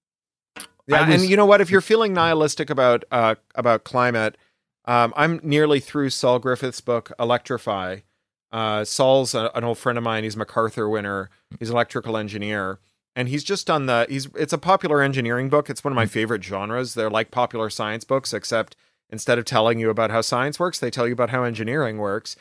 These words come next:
Speaker 1: And he's basically like, "Here is why all the estimates of how much renewables we need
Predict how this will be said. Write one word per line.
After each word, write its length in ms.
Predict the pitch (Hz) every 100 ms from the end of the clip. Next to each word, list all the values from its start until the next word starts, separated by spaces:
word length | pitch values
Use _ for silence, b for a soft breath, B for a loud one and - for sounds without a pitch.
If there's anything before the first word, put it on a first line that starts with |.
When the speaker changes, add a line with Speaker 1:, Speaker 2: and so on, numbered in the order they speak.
| b b b -
Speaker 1:
And 80 | 160
he's 100 | 180
basically 460 | 208 202 185 180
like, 300 | 160 147 - _ _ _ _ _
"Here 260 | - 247 277
is 140 | 208
why 300 | 135 139 143
all 260 | 127 139 151
the 160 | 135 120
estimates 640 | 120 - 117 107 - - -
of 380 | 117 110 107 107
how 180 | 123 131
much 180 | 127
renewables 520 | 120 113 113 110 107 101
we 120 | 104
need 320 | 104 104